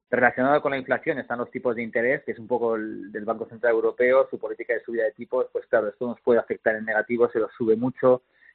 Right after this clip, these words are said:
Y aquí también la información es un poco mejor que desde hace, que hace unos meses, porque si bien es cierto que todavía seguirán subiendo algo, parece que ya empiezan a ver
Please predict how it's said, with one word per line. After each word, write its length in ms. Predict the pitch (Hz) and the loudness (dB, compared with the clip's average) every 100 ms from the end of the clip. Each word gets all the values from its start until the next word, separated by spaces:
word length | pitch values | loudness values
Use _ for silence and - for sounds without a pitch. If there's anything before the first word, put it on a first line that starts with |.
| - | 0
Y 100 | 120 | 2
aquí 220 | 113 139 | 4 4
también 400 | 147 143 151 156 | 4 4 0 0
la 100 | 139 | -2
información 480 | 123 123 117 113 151 | 0 0 0 -2 -6
es 80 | 151 | -4
un 80 | |
poco 180 | 143 139 | -2 0
mejor 300 | 120 107 120 | -2 -2 -2
que 80 | 113 | 0
desde 500 | 110 107 107 101 107 | -2 -2 -4 -4 -2
hace, 220 | 110 - | -2 -4
que 80 | 101 | -6
hace 120 | 104 | -6
unos 180 | 107 104 | -8 -10
meses, 320 | 120 127 135 127 | -8 -4 -4 -2
porque 260 | 117 - 107 | -6 -6 -14
si 80 | - | -8
bien 140 | 110 120 | -6 -6
es 100 | - | -4
cierto 320 | - 123 - 113 | 0 2 2 0
que 80 | |
todavía 400 | 110 110 110 113 110 | 2 2 2 0 -2
seguirán 260 | 110 113 - | -2 -2 -2
subiendo 280 | 117 113 117 | -6 2 2
algo, 240 | 117 120 | 4 2
parece 340 | 104 107 - | 0 -2 -4
que 180 | 113 113 | -4 -2
ya 120 | 110 | -2
empiezan 420 | 113 - 113 - 110 | -4 -4 -8 -6 -4
a 80 | |
ver 220 | 107 117 | 0 -2